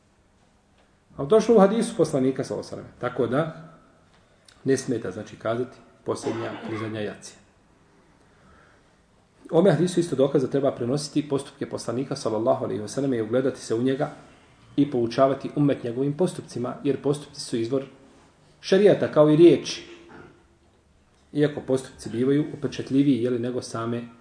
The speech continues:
riječi. Ovdje se kaže, učio je na jednom rekiatu suru,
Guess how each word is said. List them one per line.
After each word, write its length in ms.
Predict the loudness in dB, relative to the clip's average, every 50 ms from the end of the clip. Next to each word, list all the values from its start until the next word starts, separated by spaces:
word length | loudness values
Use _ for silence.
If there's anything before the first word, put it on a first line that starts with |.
| -10 -6
riječi. 440 | -2 -2 -2 -2 -4 -8 -18 -20 -20 -20 _ _ _ _ _ _ _ _ _ _ _ _ _ _ _ _ _ _ _ _ _ _ _ _ _ _ _ _ _ _ _ _ _ _ _ _ _ _ _ _ _ -20 -12 -4 0
Ovdje 200 | 2 4 4 4
se 160 | 4 4 6
kaže, 220 | 6 6 8 8
učio 300 | 6 6 6 6 4 4
je 60 | 6 6
na 60 | 4
jednom 380 | 4 4 4 4 2 2 2
rekiatu 600 | 2 0 0 0 0 2 2 2 2 0 -2 -6 -6 -6 -10 -18 -20 -18
suru, 520 | -16 -10 -4 -2 0 0 0 0 0 -2